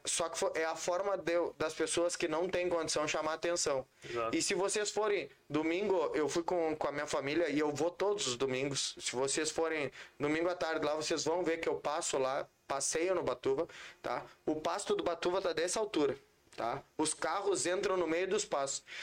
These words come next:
Speaker 1: Então, assim, "Tá, mas, é, não tem nada a ver os pa-", cara, tem a ver. Porque, assim, ó, se tu não cuida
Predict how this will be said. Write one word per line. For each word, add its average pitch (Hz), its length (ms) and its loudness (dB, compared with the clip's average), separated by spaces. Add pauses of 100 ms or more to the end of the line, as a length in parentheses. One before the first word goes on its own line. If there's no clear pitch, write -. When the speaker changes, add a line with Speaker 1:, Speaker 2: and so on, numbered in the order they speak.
(160)
Speaker 1:
Então, 151 240 0
assim, 196 340 -2 (340)
"Tá, 277 280 0
mas, 185 320 0
é, 190 260 2
não 202 200 0
tem 208 220 0
nada 214 280 0
a 196 40 4
ver 196 200 0
os 214 140 0
pa-", 202 180 -2 (140)
cara, 208 260 0
tem 202 260 0
a 175 80 0
ver. 135 300 0 (160)
Porque, 156 240 0
assim, 202 160 0
ó, 175 80 0
se - 160 0
tu 220 140 -2
não 262 160 4
cuida 170 560 0